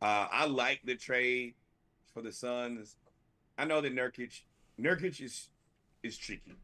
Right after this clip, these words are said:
'cause he does, he, he's hurt a lot. But Ayton was getting paid so much money. The Blazers needed a guy who could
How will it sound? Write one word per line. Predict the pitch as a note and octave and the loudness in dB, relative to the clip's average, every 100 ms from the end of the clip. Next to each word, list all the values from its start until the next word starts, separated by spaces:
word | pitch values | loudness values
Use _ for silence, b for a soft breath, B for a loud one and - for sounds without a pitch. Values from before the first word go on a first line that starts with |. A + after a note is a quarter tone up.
| - - _ - | -20 -20 _ -4
'cause | A2+ | 0
he | B2 | 2
does, | A#2+ B2+ C3 - | 4 6 6 4
he, | B2+ D3+ C#3 | 4 2 0
he's | G#2 A2+ | -6 -2
hurt | A#2+ A2 - | 0 0 0
a | F#2 | -4
lot. | F#2 F#2+ D#2+ - _ _ _ _ - - | 0 0 -2 -8 _ _ _ _ -20 0
But | C#3 C3+ G2+ - - - _ _ _ _ - | 4 4 4 0 -12 -20 _ _ _ _ -2
Ayton | D3+ D3 C#3+ | -2 0 -4
was | B2 | -4
getting | B2 A2 G#2 | -6 -6 -4
paid | A#2+ A#2 | -2 -2
so | A2 A2+ | -4 -8
much | G#2+ G#2 | -8 -6
money. | A2 B2 A#2 G#2 - _ _ _ _ | -4 -2 -2 -4 -10 _ _ _ _
The | A2 | -8
Blazers | G2+ C3 D3+ D3+ D3 A#2 | 0 2 2 0 -4 -6
needed | G#2+ A2+ A2+ G#2 | -6 -6 -4 -6
a | |
guy | F#2 G2 G2 G2 F#2+ - _ _ | -2 0 2 2 -2 -8 _ _
who | G2+ | -12
could | F2+ F#2 | -8 -8